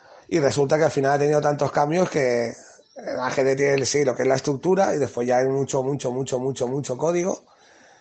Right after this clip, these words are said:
y bueno, no me voy a enrollar, pero lo que,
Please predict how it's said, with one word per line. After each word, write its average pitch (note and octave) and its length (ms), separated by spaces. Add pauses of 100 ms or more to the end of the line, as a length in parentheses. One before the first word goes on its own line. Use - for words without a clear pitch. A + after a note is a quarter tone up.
(320)
y D3 220
bueno, C3 240
no A#2+ 80
me A#2+ 120
voy A#2+ 80
a A#2+ 60
enrollar, C#3 460
pero B2+ 320
lo A#2+ 140
que, B2+ 520